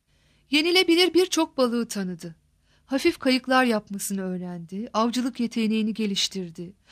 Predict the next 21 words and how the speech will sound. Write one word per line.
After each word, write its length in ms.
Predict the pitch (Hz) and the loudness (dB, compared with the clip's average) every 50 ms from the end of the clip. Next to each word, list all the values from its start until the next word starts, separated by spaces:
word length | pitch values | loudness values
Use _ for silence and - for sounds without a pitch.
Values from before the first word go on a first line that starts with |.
| - - _ | -20 -20 _
Kanallarla 640 | - - 294 311 330 330 320 320 339 349 320 330 262 | 0 0 4 6 6 6 8 8 6 6 6 4 2
bataklıkların 720 | 262 262 - 294 277 277 - 277 - - 269 285 302 311 262 | 2 2 2 2 0 0 -2 -8 -8 -4 -4 -2 -2 0 0
labirentlerinde 800 | 254 247 233 254 254 254 240 240 - 247 240 247 240 254 262 254 | 0 0 2 2 0 0 0 -2 -4 -4 -2 -2 -2 -2 -4 -4
kayboldu. 760 | - 247 233 240 233 196 208 196 190 180 165 - 175 180 196 _ _ _ - - - _ | -2 0 0 0 0 -2 -4 -8 -10 -10 -12 -14 -16 -18 -18 _ _ _ -20 -20 -20 _
Kocaman 500 | - 320 349 339 359 339 320 320 330 294 | -2 0 2 2 4 4 6 4 4 4
balıkları 420 | 269 277 269 285 285 - 277 285 294 | 2 0 0 0 -2 -2 -2 0 0
yakalamak 500 | 269 262 262 - 269 269 269 285 285 - | 0 0 0 -2 -2 -2 -2 -2 -4 -4
için 200 | 262 - - 277 | -4 -4 -4 -4
saatlerce 720 | - - - 277 285 285 285 - 311 320 330 - 247 220 | -4 -4 -2 0 -2 -2 0 4 4 4 4 4 0 -2
boğuşan 420 | 247 262 262 254 - 302 285 277 247 | -2 -2 0 0 0 0 0 0 0
balıkçıların 540 | 254 247 240 240 - 247 240 240 240 247 | -2 -2 -2 -4 -4 -2 -2 -2 -2 -2
öykülerini 560 | 233 233 226 208 - - 214 220 214 202 208 185 | -2 -4 -4 -6 -6 -6 -4 -4 -2 -4 -4 -6
dinledi. 560 | 196 185 175 180 175 170 180 170 - _ _ _ _ _ _ _ _ _ _ _ _ _ _ _ _ _ _ _ _ _ _ _ - | -8 -8 -10 -10 -12 -14 -16 -18 -20 _ _ _ _ _ _ _ _ _ _ _ _ _ _ _ _ _ _ _ _ _ _ _ 0
Bu 100 | 320 359 | 0 0
insanlar 580 | 349 349 349 - - 349 339 339 339 349 359 | 0 0 0 2 4 4 4 6 6 6 6
yaşantılarının 800 | 339 277 277 262 - 302 294 294 285 - 277 294 294 285 311 285 | 6 4 4 4 4 4 2 2 0 0 0 0 0 0 0 0
ilkelliğine 640 | 226 240 240 - - 277 262 262 269 262 262 277 285 | -2 -2 -2 0 2 2 2 4 2 2 2 2 2
rağmen 460 | 254 226 208 196 185 185 185 208 233 - _ _ _ _ _ - | 0 0 0 -2 -4 -6 -8 -10 -12 -16 _ _ _ _ _ -8
bunu 200 | - 302 339 349 | -4 -2 0 4
değiştirmek 520 | 294 311 311 311 - - 311 302 320 311 - | 6 6 6 6 4 2 0 0 0 -2 -2
istemiyorlardı. 920 | 262 - - 269 262 247 226 202 185 180 180 180 175 170 165 - - | -4 -2 0 0 0 2 0 0 -2 -2 -4 -6 -8 -10 -12 -14 -18